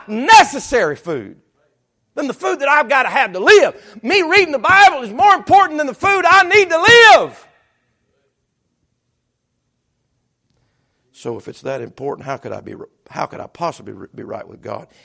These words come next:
if I'm not even eating the food, the spiritual food that God's given to me? I'd say probably there's one or two reasons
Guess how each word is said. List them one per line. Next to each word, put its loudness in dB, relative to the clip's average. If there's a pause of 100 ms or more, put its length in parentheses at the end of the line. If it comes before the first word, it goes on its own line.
if -18
I'm -16
not -14
even -18
eating -18
the -20
food, -14
the -20
spiritual -20
food -20
that -20
God's -20
given -20
to -20
me? -20 (460)
I'd -12
say -14
probably -16 (200)
there's -18
one -18
or -20
two -18
reasons -16